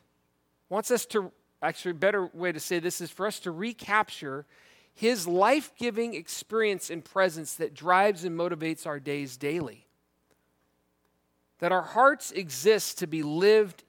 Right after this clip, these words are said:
in cooperation and conjunction with him. And so everything that we do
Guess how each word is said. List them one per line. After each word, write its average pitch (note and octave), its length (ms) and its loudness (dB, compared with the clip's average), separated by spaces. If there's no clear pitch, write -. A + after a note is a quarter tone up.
in F3 160 -8
cooperation F3 920 -2
and D3+ 160 -8
conjunction D3+ 600 -10
with B2 160 -16
him. B2 280 -12
And E3 100 -12
so G3+ 220 -4
everything F#3+ 640 0
that - 120 -12
we D#3 140 -6
do B2+ 340 -12